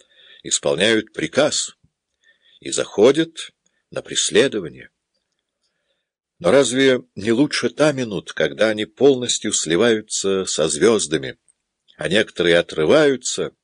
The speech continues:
начиная преследование, или возвращаются после сигнала отбоя, минута, когда они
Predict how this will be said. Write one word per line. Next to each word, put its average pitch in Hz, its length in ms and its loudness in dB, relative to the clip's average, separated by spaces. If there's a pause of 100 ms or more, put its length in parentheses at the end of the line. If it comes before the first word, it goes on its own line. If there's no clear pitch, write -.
(280)
начиная 85 460 0
преследование, 73 920 -2 (720)
или 135 220 2
возвращаются 110 1000 0
после 95 460 -4
сигнала 80 640 -2
отбоя, 76 640 0 (560)
минута, 80 560 -2
когда 76 400 0
они 78 260 -4